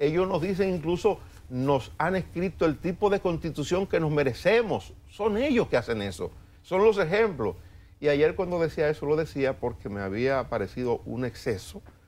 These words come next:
el hecho de que se haya establecido cambiar las tazas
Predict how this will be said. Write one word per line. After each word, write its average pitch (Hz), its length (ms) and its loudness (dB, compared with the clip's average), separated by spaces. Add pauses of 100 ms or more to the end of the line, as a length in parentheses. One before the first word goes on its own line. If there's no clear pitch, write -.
(340)
el 104 140 0
hecho 107 280 2
de 113 140 4
que 98 300 -2 (720)
se 107 120 -2
haya 110 540 0
establecido 104 1120 -2 (420)
cambiar 104 600 0 (280)
las 98 220 -8
tazas - 680 -2